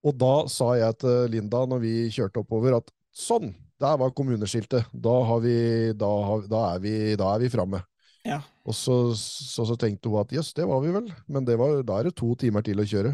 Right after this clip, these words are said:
Speaker 1: for da har de slått sammen et område som er, eh,
Speaker 2: Ikke sant?
Speaker 1: ti gangeren Vestfold fylke
Speaker 2: <laughs>
Speaker 1: for å få ti tusen innbyggere her i den kommunen. Så,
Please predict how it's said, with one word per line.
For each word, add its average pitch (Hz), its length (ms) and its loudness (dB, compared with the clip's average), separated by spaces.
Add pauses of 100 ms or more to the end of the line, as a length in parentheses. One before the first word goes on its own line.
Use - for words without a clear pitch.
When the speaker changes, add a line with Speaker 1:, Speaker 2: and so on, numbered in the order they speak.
Speaker 1:
for - 100 -4
da 107 80 2
har 113 140 2
de 143 100 -4
slått 127 280 -4
sammen 110 500 -2
et - 160 -4
område 101 420 -2
som 120 200 -2
er, 110 260 2
eh, 117 360 2
Speaker 2:
Ikke 131 140 -8
sant? 131 180 -2
Speaker 1:
ti 98 120 -4
gangeren 120 420 2
Vestfold 113 460 -2
fylke 110 800 4
Speaker 2:
<laughs> - 60 -10
Speaker 1:
for 123 100 0
å 117 80 4
få 117 400 0 (240)
ti 110 260 -6
tusen 104 380 -4
innbyggere 95 400 -2
her 113 120 2
i 110 40 0
den 101 140 0
kommunen. 107 340 -4 (720)
Så, - 160 0